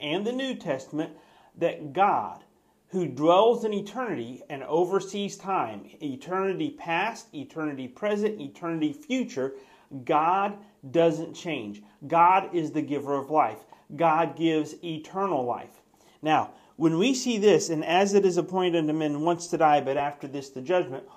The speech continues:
well, what is the judgment? Well, the Bible says in Romans chapter six and verse twenty-three, "For the wages or penalty of sin is death." The wages or penalty of sin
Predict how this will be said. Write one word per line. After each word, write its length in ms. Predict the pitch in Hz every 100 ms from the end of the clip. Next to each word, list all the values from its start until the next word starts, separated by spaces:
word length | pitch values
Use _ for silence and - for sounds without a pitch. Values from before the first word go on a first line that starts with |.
| _
well, 160 | 170 175
what 320 | 175 285 -
is 240 | 202 208 208
the 100 | 220
judgment? 580 | 180 247 226 190 131 143
Well, 220 | 147 170
the 80 | 175
Bible 400 | 151 185 208 180
says 300 | - 175 165
in 100 | 160
Romans 380 | 175 190 170
chapter 340 | - 156 151 143
six 300 | - 170 175
and 100 | 139
verse 220 | 147 151
twenty-three, 640 | - 151 151 151 120 127 - -
"For 120 | - 170
the 100 | 170
wages 680 | 156 196 262 214 247 220 -
or 220 | 160 147
penalty 680 | - 220 220 214 214 214 202
of 160 | 139
sin 580 | 127 - 220 160 123 127 - _
is 240 | 151 143 127
death." 460 | 156 120 98 - _ _ _ _
The 140 | - 165
wages 720 | 170 233 285 170 120 131 - - - -
or 240 | 180 170
penalty 720 | 170 254 226 175 - 139 151 - -
of 160 | 151 127
sin 640 | - - 208 127 120 123